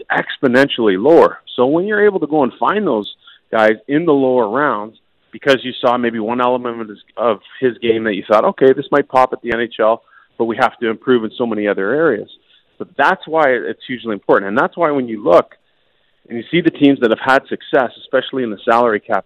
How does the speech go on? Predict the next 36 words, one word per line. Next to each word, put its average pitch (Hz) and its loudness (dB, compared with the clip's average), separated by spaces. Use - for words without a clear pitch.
area, 127 0
you're 117 -4
gonna 147 0
see 135 -8
players 113 -4
that 113 -10
were 107 -8
drafted 120 -4
late 104 -2
that 107 -6
have 87 -10
gone 120 -2
through 147 -6
the 123 -10
system 120 -8
two, 127 4
three, 120 2
four 123 6
years 120 2
that, 117 2
uh, 113 -6
all 127 0
of 131 -2
a 123 -10
sudden 120 0
make 120 -6
an 143 -6
impact. 98 -12
I 107 -8
think 127 -6
of, 123 -4
uh, 123 6
Jacob 127 0
Middleton 135 0
as, 107 -12
as 113 -4